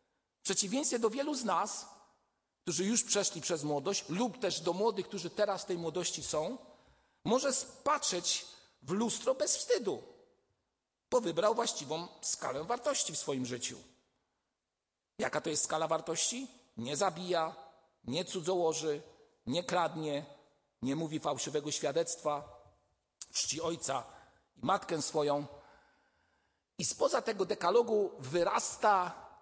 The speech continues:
przykazanie, które jest właściwie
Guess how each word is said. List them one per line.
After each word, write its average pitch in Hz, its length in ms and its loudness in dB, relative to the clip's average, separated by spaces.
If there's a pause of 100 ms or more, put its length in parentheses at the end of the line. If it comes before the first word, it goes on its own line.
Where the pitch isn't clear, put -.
(560)
przykazanie, 220 800 4 (180)
które 180 240 0
jest 175 160 2
właściwie 185 460 2